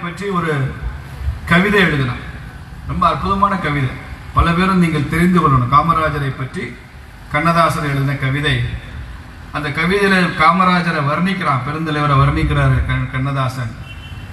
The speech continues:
"பொன்னை நாடார், பொருளை நாடார்,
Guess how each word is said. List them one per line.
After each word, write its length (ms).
"பொன்னை 280
நாடார், 400
பொருளை 340
நாடார், 360